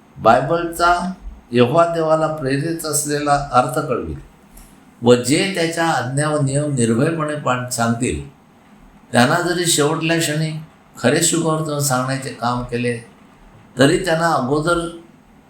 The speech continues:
कित्येक वर्षापासून शुभवर्तमान सांगण्याचे काम करीत असलेल्या सुवार्तिकाच्या बरोबरीने कृपा दिली जाईल. यासाठी की आपण माणसाने निर्माण केलेल्या आज्ञा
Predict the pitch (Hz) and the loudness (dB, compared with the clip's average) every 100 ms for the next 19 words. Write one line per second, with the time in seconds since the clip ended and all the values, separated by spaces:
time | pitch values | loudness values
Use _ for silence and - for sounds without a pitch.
0 | - 123 - 185 190 165 143 151 151 151 | -6 -4 -2 0 0 0 0 -2 -2 -4
1 | 151 160 156 - - - 127 143 147 147 | -4 -6 -6 -12 -12 -4 0 2 0 0
2 | 160 165 151 143 143 143 143 139 131 143 | 0 0 0 0 0 -2 -4 0 2 2
3 | 143 143 139 127 - 139 135 120 101 - | -2 -4 -2 -2 0 0 0 -2 -6 -14
4 | - - - - - - - 139 175 190 | -20 -20 -20 -20 -10 -2 4 6 4 2
5 | 190 185 170 175 175 175 117 117 135 151 | -4 -2 -2 -2 0 0 -2 -4 -2 -2
6 | 147 151 147 147 120 117 139 123 113 113 | -2 -4 -6 -8 -10 0 0 2 0 -2
7 | 104 85 78 - - - - - - - | -4 -8 -10 -14 -20 -20 -20 -20 -20 -20
8 | - - 127 156 180 180 180 180 190 175 | -16 0 4 4 2 -2 -4 -4 -4 -4
9 | - 170 147 131 127 143 139 98 82 - | -4 -6 -4 -4 -2 -2 -2 -2 -6 -12
10 | - - 110 127 147 165 160 156 156 151 | -20 -2 2 2 2 0 -2 -2 -2 0
11 | 151 135 135 120 | 0 0 -2 -4